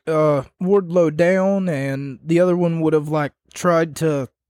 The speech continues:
get on him and at least put up a halfway decent fight. But no, that's not what happened. One by one, each security guard comes into the, um, cage,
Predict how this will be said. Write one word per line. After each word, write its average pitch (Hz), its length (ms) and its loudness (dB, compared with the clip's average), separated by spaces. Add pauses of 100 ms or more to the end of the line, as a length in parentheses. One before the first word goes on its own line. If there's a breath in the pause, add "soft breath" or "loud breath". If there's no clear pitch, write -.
(600)
get 180 220 2
on 180 280 2
him 180 240 0
and 147 300 -6
at 156 160 -4
least 208 380 0
put 185 160 2
up 175 140 0
a 165 280 0
halfway 180 480 0
decent 165 460 -2
fight. 180 380 -2 (720)
But 156 260 -8
no, 202 340 0 (380)
that's 151 220 -6
not 180 180 -2
what 143 180 -4
happened. 131 320 -8 (720)
One 240 260 2
by 269 160 2
one, 208 640 2
each 214 240 -2
security 220 560 0
guard 160 340 2
comes 185 360 2
into 180 580 0
the, 139 460 0
um, 135 420 -6 (100)
cage, 202 560 0